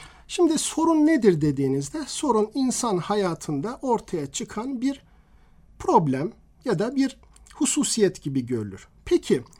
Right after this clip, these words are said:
bu hususiyetin bizatihi değeri var mı? Söz gelimi hayatımızda pek çok güçlük yaşıyoruz.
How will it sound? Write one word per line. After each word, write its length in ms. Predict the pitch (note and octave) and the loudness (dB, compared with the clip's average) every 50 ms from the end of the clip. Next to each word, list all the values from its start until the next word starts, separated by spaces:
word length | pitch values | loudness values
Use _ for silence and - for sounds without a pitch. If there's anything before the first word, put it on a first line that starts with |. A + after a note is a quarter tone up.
| - - - - - _ _ _ - _ - | -20 -20 -20 -20 -20 _ _ _ -20 _ -2
bu 100 | - D#4+ D4 | 0 4 4
hususiyetin 720 | E4 - - E4+ C#4 - - C#4+ B3+ - - A3 F#3 F#3 | 4 4 4 2 2 2 0 -2 -2 -2 0 0 0 2
bizatihi 580 | G#3 B3+ A3+ - G#3+ F#3+ F3+ - - G#3+ G3 D3 | 2 0 2 0 0 0 0 -2 -4 -4 -2 0
değeri 300 | D3 C#3+ C#3+ C#3+ C#3 C3 | 0 0 2 0 0 -2
var 200 | B2 A#2 A2 G#2 | -2 -4 -4 -6
mı? 140 | F#2+ G2 - - _ _ _ _ - _ - | -10 -12 -16 -18 _ _ _ _ -20 _ -18
Söz 300 | - - C#4+ G#3 D3 A#2+ | -8 -2 0 0 0 0
gelimi 260 | B2+ B2 A2+ B2+ C#3+ | -4 -6 -6 -6 -8
hayatımızda 720 | C#3 - G3+ F#3+ F3 D#3+ D3+ - D#3 D3+ C#3 C#3+ G3 F3+ - | -6 -4 -4 -2 -2 -4 -6 -6 -6 -6 -6 -6 -8 -8 -8
pek 220 | - G3+ - - | -10 -12 -10 -10
çok 200 | - E3 - - | -10 -12 -10 -8
güçlük 420 | - D3 - - - D3 C3+ - | -10 -10 -10 -6 -8 -8 -6 -4
yaşıyoruz. 640 | C3+ A#2 G#2 - - A2+ G#2 F2 G#2 - - - | -8 -8 -8 -10 -10 -12 -14 -14 -16 -18 -18 -20